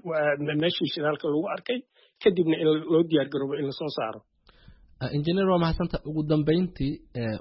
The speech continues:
Speaker 2: ummadda Soomaaliyeed rajada ay ka qabi karto shidaalka Soomaaliya oo la dhihi karo Soomaaliya maanta saboolnimada ayay kaga bixi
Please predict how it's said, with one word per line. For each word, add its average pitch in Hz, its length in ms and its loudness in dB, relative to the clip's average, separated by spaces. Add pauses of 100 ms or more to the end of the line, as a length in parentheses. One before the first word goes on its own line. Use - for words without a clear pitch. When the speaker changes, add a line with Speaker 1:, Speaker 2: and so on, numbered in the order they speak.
Speaker 2:
ummadda 165 400 0
Soomaaliyeed 135 640 0 (100)
rajada 151 420 0
ay 135 120 2
ka 156 140 -4
qabi 127 240 -4
karto - 300 -10
shidaalka 131 440 -2
Soomaaliya 110 720 -2
oo 113 100 -6
la 120 100 -4
dhihi 139 240 0
karo 120 180 -2
Soomaaliya 127 500 -2
maanta 123 320 -4 (300)
saboolnimada 147 680 2
ayay 147 200 2
kaga 160 240 0
bixi 160 280 -4